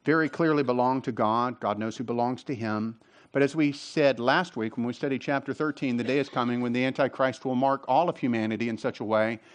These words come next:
as it will be very visible who belongs to him and who does not belong to him. In those days, it's going to be very clear that there are only two kinds of people, those who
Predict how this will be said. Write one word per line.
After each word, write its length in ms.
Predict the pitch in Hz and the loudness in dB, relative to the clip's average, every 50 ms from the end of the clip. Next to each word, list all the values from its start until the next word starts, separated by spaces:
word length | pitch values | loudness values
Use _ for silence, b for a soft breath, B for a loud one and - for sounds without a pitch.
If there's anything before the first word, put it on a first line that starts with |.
| B B B | B B B
as 160 | B 139 117 | B -2 0
it 100 | 156 156 | 0 -2
will 140 | 151 156 143 | -2 -2 0
be 160 | 131 151 147 | 0 0 2
very 260 | 123 147 165 160 139 | 2 2 0 0 0
visible 720 | 131 117 185 240 247 185 143 110 117 113 113 127 139 - b b b | 2 2 2 2 2 2 -2 0 0 2 2 0 0 -4 b b b
who 300 | b - 175 180 180 180 | b 2 4 4 4 4
belongs 480 | 160 185 170 165 165 165 175 170 170 - | 4 2 4 4 4 4 2 0 -2 -2
to 100 | - 196 | -4 -2
him 560 | 165 143 113 104 98 101 107 117 135 139 139 b b b b b | -2 -2 -2 -2 -2 -2 -2 -4 -4 -6 -10 b b b b b
and 140 | b 131 123 | b -2 0
who 80 | 131 139 | 0 0
does 240 | 131 135 127 110 123 | 0 0 -2 0 0
not 460 | 123 123 127 139 151 160 156 - 127 | 2 4 4 4 4 2 0 -2 -4
belong 560 | 156 147 127 120 117 120 120 120 127 123 123 _ - | -2 2 2 2 2 2 0 -2 -4 -6 -8 _ -10
to 520 | - 131 120 113 113 113 107 107 113 110 101 | -4 -2 0 0 0 0 0 -2 -4 -4 -2
him. 360 | 170 202 170 110 92 95 - - _ B B B B B B | -2 0 0 -2 -4 -6 -12 -18 _ B B B B B B
In 80 | 151 139 | 0 2
those 260 | 175 226 254 233 - | 4 4 2 2 2
days, 300 | - 147 135 143 156 151 | 4 4 6 4 4 0
it's 120 | 156 - | -4 -2
going 120 | - 180 190 | -2 0 0
to 40 | |
be 120 | 180 202 196 | 2 0 2
very 280 | 143 160 165 180 208 | 2 2 2 2 2
clear 360 | 208 - - 175 151 143 151 160 | 0 -2 0 2 2 4 2 2
that 160 | 147 165 143 | 0 0 0
there 160 | 151 170 175 | 2 4 4
are 80 | 165 160 | 4 4
only 240 | 160 165 180 185 | 4 2 2 2
two 260 | 175 180 - 202 214 226 | 0 0 0 0 0 2
kinds 320 | - 196 185 185 196 - | 4 4 4 4 2 0
of 80 | 247 - | -2 -2
people, 360 | - 120 107 - 131 156 147 | -2 -2 0 0 0 2 4
those 240 | 127 135 165 160 - | 4 4 4 2 0
who 260 | 185 175 160 147 | 0 2 2 0